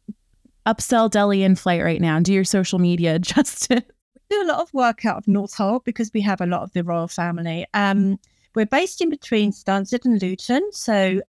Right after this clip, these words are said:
Speaker 2: we deliver to Oxford, um, to Farnborough, um, a lot of the time as well. So we can deliver anywhere, <laughs> as I explained. Um, but yeah, they're our main kind of London-based airports.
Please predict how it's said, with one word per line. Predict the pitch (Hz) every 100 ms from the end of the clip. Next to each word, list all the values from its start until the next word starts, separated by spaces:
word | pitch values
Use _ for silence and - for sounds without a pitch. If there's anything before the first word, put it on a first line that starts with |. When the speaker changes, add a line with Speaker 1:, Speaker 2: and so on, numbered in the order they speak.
| _ _ _ -
Speaker 2:
we | 208
deliver | 208 208 202 196
to | 180 - 180 -
Oxford, | 170 - - 175 170 170 - 208 -
um, | 180 170 175 170 -
to | - - 175 170
Farnborough, | - 180 185 190 180 180 165 185 - - -
um, | 170 170 170
a | -
lot | 180 170
of | 180
the | 175
time | - 170 170
as | 175
well. | 185 170 165 165
So | - 196 180 - _ _ _ -
we | 294
can | - 466
deliver | 370 294 247 220 - _ -
anywhere, | 196 202 208 240 294 269 285 -
<laughs> | - 214 -
as | 220
I | 240
explained. | 196 - - 202 233 254 - _ _ _
Um, | 214 202
but | 202 190
yeah, | 214 202
they're | 185 185 190 -
our | 185
main | 175 165 175
kind | 170 170 175
of | 196
London-based | 294 262 180 175 165 170 - -
airports. | 175 - 165 160 - -